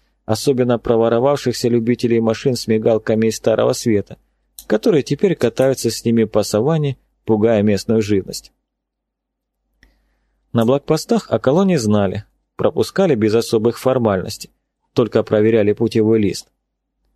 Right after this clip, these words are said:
Граница московских владений территории русской армии выглядела как два расположенных напротив блока – на одном из которых крутились ОМОНовцы в камуфляже из-за ленточки, а на другом —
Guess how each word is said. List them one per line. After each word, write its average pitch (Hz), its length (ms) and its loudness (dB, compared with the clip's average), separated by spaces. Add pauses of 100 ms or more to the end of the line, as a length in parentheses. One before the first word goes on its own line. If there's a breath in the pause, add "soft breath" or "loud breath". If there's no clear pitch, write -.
(560)
Граница 117 500 0
московских 107 580 -2
владений 113 400 0
территории 107 500 2
русской 110 420 0
армии 113 420 0 (300)
выглядела 151 500 0
как - 320 -2
два 135 280 0
расположенных 143 680 0
напротив 131 580 0
блока – 117 520 0 (360)
на 104 100 0
одном 110 300 0
из 104 100 -4
которых 117 380 0
крутились 104 500 0
ОМОНовцы 117 480 0
в - 80 -8
камуфляже 107 720 0
из-за 113 260 0
ленточки, - 540 -4 (560)
а 110 80 -2
на 127 100 2
другом — 180 460 0